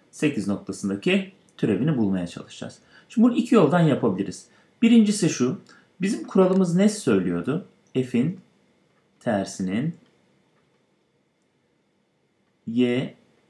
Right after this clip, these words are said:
sıfırdaki türevi bir bölü f'in türevi x sıfırdı. Şimdi buradaki x sıfır, y sıfır neydi? X sıfırın görüntüsü ne olacaktı? Y sıfır olacaktı.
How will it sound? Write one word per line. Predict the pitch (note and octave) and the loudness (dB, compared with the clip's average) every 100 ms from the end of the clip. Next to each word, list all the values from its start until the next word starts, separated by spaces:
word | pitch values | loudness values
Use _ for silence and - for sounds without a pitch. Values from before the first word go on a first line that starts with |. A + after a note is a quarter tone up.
| _ | _
sıfırdaki | - - C3 G#2+ F2+ F#2 - | -14 -8 -6 -6 -8 -10 -12
türevi | - G#2 F#2 D3+ G3 - _ - | -6 -4 -2 -2 -4 -10 _ -2
bir | C#3+ G#2+ | 0 0
bölü | G2 G#2+ F3 G#3+ - _ _ _ | 0 0 0 -2 -8 _ _ _
f'in | C3 B2 F#2+ G2 G#2 | -4 -4 -6 -8 -12
türevi | - A2+ F#2+ C#3 G#3+ - _ _ _ - | -6 -4 -2 0 -2 -4 _ _ _ -4
x | F#3+ F#3+ | -4 -4
sıfırdı. | - - - - - A2+ _ _ - _ - | -6 -6 -8 -14 -20 -20 _ _ -20 _ -8
Şimdi | G#3 | 0
buradaki | A#3+ G3 - | 4 2 2
x | F#3+ - | -2 -2
sıfır, | F3 E3 C3+ | -4 0 2
y | C3 C3+ | 4 2
sıfır | - C3 - - _ - - | 0 -4 -6 -8 _ -18 -6
neydi? | D3 G2+ C#3+ | 0 0 0
X | F3+ - B2 | -2 -2 -4
sıfırın | - G#2+ F#2+ G2 | -6 -8 -4 -2
görüntüsü | A#2+ G#2+ F#2 - A2+ C3 | 0 0 -2 -6 -4 0
ne | |
olacaktı? | B2 F#2 - E2+ - D#3+ G3+ - _ _ - | 0 -2 -4 -8 -4 -2 -2 -6 _ _ -4
Y | G#2 C3+ A3 - | 0 2 0 -6
sıfır | - C3+ A#2+ | -8 -8 -6
olacaktı. | F#2 D#2 - - - - | -10 -10 -12 -14 -14 -18